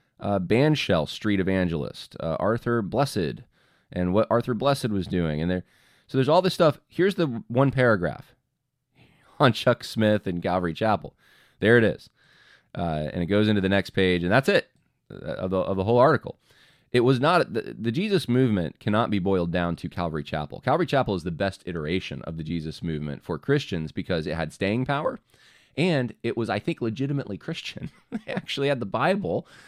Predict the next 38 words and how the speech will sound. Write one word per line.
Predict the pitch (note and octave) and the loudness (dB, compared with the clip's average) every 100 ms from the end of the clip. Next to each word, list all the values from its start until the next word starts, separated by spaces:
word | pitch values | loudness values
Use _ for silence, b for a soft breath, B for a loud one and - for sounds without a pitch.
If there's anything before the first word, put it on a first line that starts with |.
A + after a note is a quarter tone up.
| B | B
They | D#3+ D#3+ | -4 -2
actually | D#3+ - C#3+ C3+ C#3 b b - | -4 -6 -4 -2 -4 b b -2
were | C3+ | 0
helping | C#3+ D#3 E3 C#3 | 2 0 0 -2
these | G#2+ - _ - | -4 -8 _ -8
hippies | G3 A2 A2+ - | -2 -2 -2 -4
come | D3+ C#3 | -6 -4
to | A2+ | -4
a | |
saving | - B2 A#2 | -2 -2 0
knowledge | G#2+ G#2+ G#2 | 0 -2 -2
of | G2+ | -8
Christ. | - D#3 - - _ b b - | -12 -12 -12 -12 _ b b -2
Whereas | C3+ | 0
a | C3+ | 2
lot | E3 | 2
of | F3+ | 2
these | A#2+ | 0
other | C#3 G3 B2+ | 0 2 0
groups, | - E2+ F2+ G#2+ | 0 0 0 -2
there, | G#2 | -2
there's | A#2 G#2+ | -2 -4
David | - A2+ D3+ A2+ | -4 -2 2 4
Wilkerson | C3+ C3+ - F#2 | 4 4 -2 -2
has, | F#2+ F#2 F2 - | -2 -4 -4 -6
uh, | E2+ D#2 D#2+ | -8 -8 -10
there's | E2+ F2 | -12 -8
an | G#2 | -2
interview | A#2 G2+ F2 | -2 0 0
of | |
him | G#2+ G2 | 2 0
online | - F2 E2+ E2 _ _ - _ _ - G2 A2+ B2 E2 D#2+ - _ _ _ _ - | 0 0 -2 -4 _ _ -20 _ _ 2 6 8 8 6 0 -4 _ _ _ _ 0
where | G2 | 4
he's | G2 F2 | 4 6
talking | G#2+ A#2+ G#2+ F#2 | 8 8 6 2
to | - F2+ E2+ E2 b b b | 2 4 4 0 b b b
these, | E2+ F#2+ F#2 F2 D#2+ - - - | -2 2 4 2 -2 -10 -10 -6
uh, | C#2+ | -6